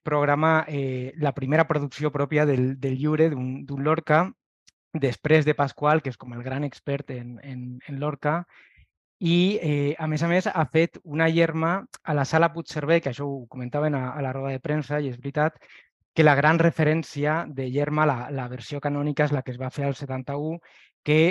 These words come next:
eh, va fer l'escenografia, eh, Falla Puigcerver. Llavors, fer la teva Yerma a la sala Puigcerver, cinquanta anys després de, de la versió de Puigcerver, és com un gest molt, molt arriscat, i jo crec que això s'ha d'agrair perquè,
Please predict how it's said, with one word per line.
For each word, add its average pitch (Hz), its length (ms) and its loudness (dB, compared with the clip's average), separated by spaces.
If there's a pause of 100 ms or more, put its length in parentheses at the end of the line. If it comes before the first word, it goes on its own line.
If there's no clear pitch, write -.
eh, 147 160 -2
va 139 160 0
fer 156 100 -2
l'escenografia, 143 840 0
eh, 139 60 -6
Falla 131 220 -6
Puigcerver. 131 560 -4
Llavors, 131 440 -8 (640)
fer 160 80 10
la 165 160 8
teva 160 240 6
Yerma 147 380 0
a 151 180 -4
la 131 80 0
sala 156 300 2
Puigcerver, 143 720 0 (260)
cinquanta 147 400 -2
anys 143 160 -2
després 139 380 -2
de, 123 160 -4 (100)
de 139 100 -4
la 127 120 -8
versió 131 240 -10
de 127 100 -12
Puigcerver, 143 480 -4
és - 80 -12
com 135 320 -6
un - 640 -14
gest 143 240 -2
molt, 131 500 -4
molt 131 540 -4
arriscat, 147 640 2
i 151 160 -2
jo 156 240 4
crec - 240 0
que 170 80 2
això 151 240 -6
s'ha 147 160 2
d'agrair 147 400 2
perquè, 147 540 -2